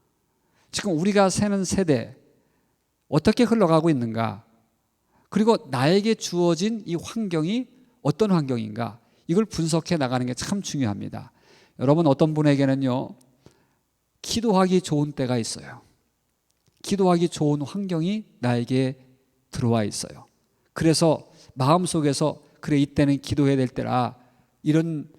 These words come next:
마음을 주실 때가 있어요. 여러분, 어떤 분은 시간이 잘 나서 봉사하기 좋은 때가 있어요. 그럴 때는 열심히 봉사해야 돼요. 열심히 우리가 예전보다 더 열심히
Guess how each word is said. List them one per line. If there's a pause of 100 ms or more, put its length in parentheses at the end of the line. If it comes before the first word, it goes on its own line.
마음을
주실
때가
있어요. (560)
여러분,
어떤
분은 (300)
시간이
잘
나서
봉사하기
좋은
때가
있어요. (460)
그럴
때는
열심히
봉사해야
돼요. (460)
열심히 (160)
우리가 (280)
예전보다
더
열심히